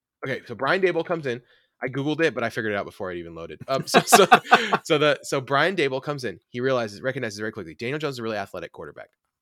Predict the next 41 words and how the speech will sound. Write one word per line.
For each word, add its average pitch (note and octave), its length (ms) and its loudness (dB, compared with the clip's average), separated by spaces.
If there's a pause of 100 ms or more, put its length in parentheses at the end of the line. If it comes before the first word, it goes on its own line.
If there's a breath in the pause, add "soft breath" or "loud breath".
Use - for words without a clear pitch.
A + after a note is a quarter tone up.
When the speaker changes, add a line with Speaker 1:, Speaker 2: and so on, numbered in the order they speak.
Speaker 1:
I'm G#2+ 100 -10
gonna B2 180 -4
play A2 260 -10
to - 120 -12
his F#2+ 80 -10
strengths. - 340 -16
His F2+ 80 -16
strength G2 300 -12
is F2 120 -16
running. - 200 -20 (960)
Also, A#2+ 440 -4 (120)
Andrew C3+ 280 -4
Thomas B2 420 -4
is A2+ 120 -10
an G#2 120 -12 (160)
absolute A#2 500 -4
monster G2 580 -10 (520)
at F#2 120 -10
left F#2 220 -12
tackle. - 340 -12 (260)
Just - 260 -8
a, A2+ 120 -6 (260 soft breath)
just - 160 -10
a A#2+ 60 -6
mammoth, A#2+ 800 -6 (140)
amazing A2+ 760 -8 (600)
player. F2 440 -10 (120)
Okay, F#2+ 160 -10
we A2 120 -8
picked A#2+ 240 -10
him B2+ 80 -4
at G#2 80 -6
number A#2 220 -6
four A2+ 260 -8
overall G#2+ 340 -8
in G2+ 60 -12
twenty A2+ 240 -10
twenty, B2 380 -10
and F#2+ 120 -18
he G#2 140 -12
is F#2 200 -12